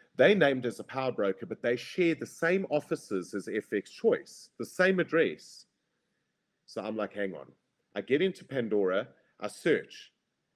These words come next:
a name pops up. This name is a Russian individual called Miroslav Antonov,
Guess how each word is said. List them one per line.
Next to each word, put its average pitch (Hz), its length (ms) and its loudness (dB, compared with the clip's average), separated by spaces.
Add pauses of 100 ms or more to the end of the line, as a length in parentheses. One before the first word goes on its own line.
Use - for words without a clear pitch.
(120)
a 110 60 -6
name 107 280 -4
pops - 340 -8
up. - 240 -16 (920)
This 220 280 4
name 117 400 -2 (1080)
is 123 400 -4 (100)
a 110 80 2
Russian 147 440 0
individual 98 720 -4 (300)
called 101 180 -4
Miroslav 113 500 0
Antonov, 95 600 -10